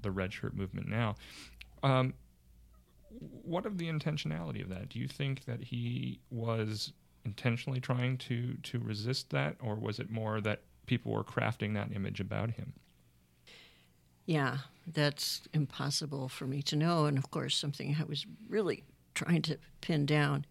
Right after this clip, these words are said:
Speaker 2: Um, and I have to just back up on, on some. My portrayal of Sibichai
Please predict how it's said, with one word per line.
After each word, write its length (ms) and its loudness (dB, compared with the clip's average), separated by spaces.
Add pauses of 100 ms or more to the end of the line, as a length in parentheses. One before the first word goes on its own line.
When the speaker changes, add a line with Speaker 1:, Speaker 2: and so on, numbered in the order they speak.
(560)
Speaker 2:
Um, 400 0 (800)
and 160 6
I 40 10
have 180 8
to 120 -2 (240)
just 200 -2 (320)
back 240 6
up 240 -2
on, 200 4 (140)
on 140 4
some. 180 -2 (1400)
My 160 12
portrayal 640 10
of 100 6
Sibichai 800 4